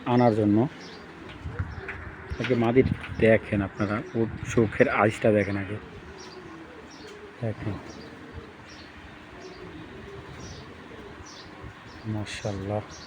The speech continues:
দেখছেন ওর চোখের দানাটা কত সুন্দর, মাশাআল্লাহ। এটা কিন্তু অরিজিনাল বিদেশি কবুতরের,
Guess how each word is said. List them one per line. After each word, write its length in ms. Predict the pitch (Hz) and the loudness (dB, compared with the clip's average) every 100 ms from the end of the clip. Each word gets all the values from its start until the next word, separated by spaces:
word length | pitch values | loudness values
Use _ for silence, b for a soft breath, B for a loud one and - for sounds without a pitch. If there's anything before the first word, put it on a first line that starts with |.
| - - - - - - - - | -14 -14 -14 -12 -12 -12 -12 -8
দেখছেন 340 | 113 - 117 - - | -2 2 2 2 4
ওর 220 | 123 131 127 - | 8 8 6 0
চোখের 280 | 123 131 | 4 6
দানাটা 440 | 107 113 117 107 110 - - - - - - - - - - - - - | 6 6 6 6 4 0 -10 -14 -14 -14 -14 -12 -12 -12 -12 -12 -4 -2
কত 60 | 131 - | -2 2
সুন্দর, 280 | 127 123 107 | 4 6 6
মাশাআল্লাহ। 460 | 107 110 113 107 120 - - - - - - - - - | 2 -2 -2 -2 -2 -6 -12 -14 -12 -12 -12 -12 -10 2
এটা 120 | 131 | 6
কিন্তু 240 | 139 147 | 8 12
অরিজিনাল 500 | 135 120 110 139 143 | 12 10 8 8 8
বিদেশি 360 | 123 120 127 127 | 8 8 8 8
কবুতরের, 520 | 123 117 117 120 139 | 8 8 8 8 6